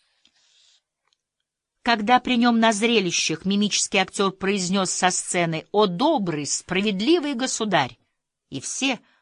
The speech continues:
вскочив с мест, разразились рукоплесканиями, словно речь шла о нём самом, он движением и взглядом тотчас унял непристойную лесть, а на следующий день выразил зрителям порицание в суровом эдикте.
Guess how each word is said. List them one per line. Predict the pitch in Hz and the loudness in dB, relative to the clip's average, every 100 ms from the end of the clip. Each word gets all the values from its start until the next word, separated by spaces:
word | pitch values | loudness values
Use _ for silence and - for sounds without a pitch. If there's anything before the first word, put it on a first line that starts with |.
| _ | _
вскочив | - - 196 247 - | -4 -2 0 -2 -2
с | 214 | 0
мест, | 226 226 - | 0 0 -4
разразились | 175 156 165 175 185 - - _ - | -4 -2 -2 -2 -4 -4 -8 _ -6
рукоплесканиями, | 170 196 170 151 143 - 233 254 247 233 220 214 _ _ _ | -4 -2 -4 -8 -4 -2 0 0 0 0 -2 -6 _ _ _
словно | - 214 208 202 | -6 0 2 2
речь | 196 185 | 0 -2
шла | - 185 185 - | -2 0 2 2
о | 180 | -2
нём | 180 170 | -2 -2
самом, | - 170 165 160 156 _ _ _ _ _ _ - | 0 2 0 -6 -10 _ _ _ _ _ _ -10
он | 156 | -8
движением | 139 160 151 156 147 147 | -4 -4 -2 -2 -4 -6
и | |
взглядом | 139 165 160 156 156 | -6 -2 -2 -2 -6
тотчас | - 165 - 160 - | -6 -6 -4 -4 -4
унял | - 175 240 196 | -4 0 0 0
непристойную | 165 156 147 - - 143 127 131 | -2 -6 -4 -2 -2 -8 -10 -10
лесть, | 127 123 - - - _ _ _ _ _ - | -10 -10 -10 -12 -16 _ _ _ _ _ -2
а | 180 | 0
на | 196 | 2
следующий | 202 311 294 - 269 | 0 -2 0 0 0
день | 240 330 320 _ _ _ _ _ | 0 -2 -6 _ _ _ _ _
выразил | 160 240 262 208 214 | -2 0 2 2 0
зрителям | 175 240 247 - 208 | 0 -2 -2 -2 -2
порицание | 175 165 - 202 226 190 | -2 -2 -2 -2 0 -4
в | - | -6
суровом | 147 143 160 156 - | -6 -4 -4 -6 -8
эдикте. | 143 113 117 - 139 | -10 -10 -12 -12 -12